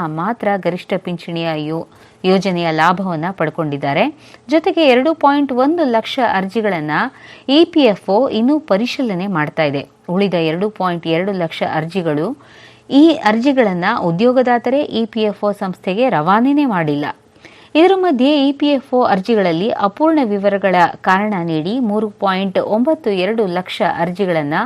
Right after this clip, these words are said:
ಉದ್ಯೋಗದಾತರಿಗೆ ಅಂದ್ರೆ ಸಂಬಂಧಪಟ್ಟ ಕಚೇರಿಗಳಿಗೆ ಇ ಪಿ ಎಫ್ ಒ ಸಂಸ್ಥೆ ವಾಪಸ್ ಕಳಿಸಿದೆ. ಆದ್ರೆ ಎರಡು ಪಾಯಿಂಟ್ ಒಂದು ಒಂಬತ್ತು ಲಕ್ಷ ಅರ್ಜಿದಾರರಿಗೆ ಗರಿಷ್ಠ ಪಾವತಿಗಳ ಬೇಡಿಕೆ ಪತ್ರವನ್ನ ರವಾನೆ ಮಾಡಿದೆ,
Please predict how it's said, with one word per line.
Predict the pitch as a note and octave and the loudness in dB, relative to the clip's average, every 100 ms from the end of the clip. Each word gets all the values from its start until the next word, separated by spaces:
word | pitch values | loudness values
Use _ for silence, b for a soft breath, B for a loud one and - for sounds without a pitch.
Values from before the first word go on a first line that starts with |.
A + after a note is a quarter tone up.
| - B B B - | -6 B B B 0
ಉದ್ಯೋಗದಾತರಿಗೆ | C4 C4+ F4 D#4+ G#3 F3+ F3 D#3 C#3+ | 4 4 4 2 0 0 -2 -4 -4
ಅಂದ್ರೆ | - F3+ G#3+ D4 | -4 -4 0 0
ಸಂಬಂಧಪಟ್ಟ | D#4 G#3+ A3 G#3 G#3 F#3+ F#3 | 0 -4 -4 -6 -6 -6 -6
ಕಚೇರಿಗಳಿಗೆ | F3+ G#3 - D4 B3 F#3 E3 A#3+ A#3 | -2 -2 0 0 0 0 -2 -2 -4
ಇ | A3+ | -4
ಪಿ | A3+ | -2
ಎಫ್ | G#3 G3 | -4 -4
ಒ | F#3+ | -8
ಸಂಸ್ಥೆ | F#3+ F3 E3 B3+ | -6 -10 -8 -6
ವಾಪಸ್ | C#4 C4+ - - | -2 -2 -4 -6
ಕಳಿಸಿದೆ. | - C#3 - C#3+ - - _ _ _ _ _ _ b b b b | -6 -6 -6 -6 -6 -10 _ _ _ _ _ _ b b b b
ಆದ್ರೆ | C3+ F3 C4+ F3+ B3 b _ F3 | -2 2 2 2 -2 b _ 2
ಎರಡು | F3 F3+ F#3 | 2 2 0
ಪಾಯಿಂಟ್ | E3+ D#3+ E3+ - | -2 -2 -4 -2
ಒಂದು | G3 C4+ C#4 | 2 2 2
ಒಂಬತ್ತು | G3 E3+ A#3+ A#3+ F3+ | 0 0 -2 0 -4
ಲಕ್ಷ | F3+ F#3+ - G3 | -4 -4 -2 0
ಅರ್ಜಿದಾರರಿಗೆ | E3 F3 G#3+ G3 E3+ D#3 D3+ D#3 A#3+ | 0 0 -2 0 0 -2 -4 0 -2
ಗರಿಷ್ಠ | B3 G#3 C4+ - C#4 | 2 0 0 0 -2
ಪಾವತಿಗಳ | - F#3+ F#3+ F#3+ F3 F3 A3 | 2 2 2 -4 -2 0 -2
ಬೇಡಿಕೆ | F#3 F#3 A#3 - A#3 | 0 0 0 -2 -4
ಪತ್ರವನ್ನ | F3 E3 E3+ D3+ F3+ | -6 -6 -4 -4 -4
ರವಾನೆ | G#3 D3 D3+ D3+ | -4 -4 -4 -4
ಮಾಡಿದೆ, | C#3 C#3 C#3 D#3 | -4 -4 -2 -2